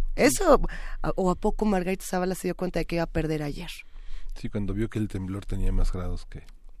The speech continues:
Speaker 2: que
Speaker 1: Que
Speaker 2: tenía
Speaker 1: fue
Speaker 2: más,
Speaker 1: el meme,
Speaker 2: tenía, tenía más puntos
Speaker 1: ¿no?
Speaker 2: que su, que su campaña,
Speaker 1: O
Speaker 2: ¿no?
Speaker 1: sea, ese, ese fue el meme de las diez de la mañana y aún así, o, dígame, señor, eh, ah, se dio cuenta ayer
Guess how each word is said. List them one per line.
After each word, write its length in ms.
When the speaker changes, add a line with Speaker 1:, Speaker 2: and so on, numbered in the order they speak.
Speaker 2:
que 80
Speaker 1:
Que 40
Speaker 2:
tenía 80
Speaker 1:
fue 100
Speaker 2:
más, 60
Speaker 1:
el 60
meme, 340
Speaker 2:
tenía, 140
tenía 260
más 180
puntos 360
Speaker 1:
¿no? 40
Speaker 2:
que 80
su, 240
que 80
su 100
campaña, 340
Speaker 1:
O 60
Speaker 2:
¿no? 80
Speaker 1:
sea, 180
ese, 280
ese 180
fue 140
el 80
meme 280
de 120
las 180
diez 160
de 80
la 100
mañana 600
y 260
aún 380
así, 420
o, 120
dígame, 560
señor, 420
eh, 120
ah, 180
se 140
dio 140
cuenta 280
ayer 380